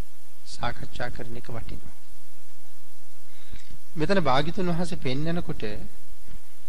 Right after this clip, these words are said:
මේ විශේෂයෙන් සංඝ සතු දාන හතක් තියෙනවා කියලා අපි සඳහන් කළා. එතන භාග්‍යතුන් වහන්සේ සඳහන් කරනවා පළවෙනි සාංගික දානය. තථාගතයන් වහන්සේ ප්‍රමුඛ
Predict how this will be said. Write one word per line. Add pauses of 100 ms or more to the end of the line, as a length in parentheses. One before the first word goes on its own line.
(340)
මේ
විශේෂයෙන්
සංඝ
සතු
දාන (800)
හතක්
තියෙනවා
කියලා
අපි
සඳහන්
කළා. (2250)
එතන
භාග්‍යතුන්
වහන්සේ
සඳහන්
කරනවා (280)
පළවෙනි
සාංගික
දානය. (3000)
තථාගතයන්
වහන්සේ
ප්‍රමුඛ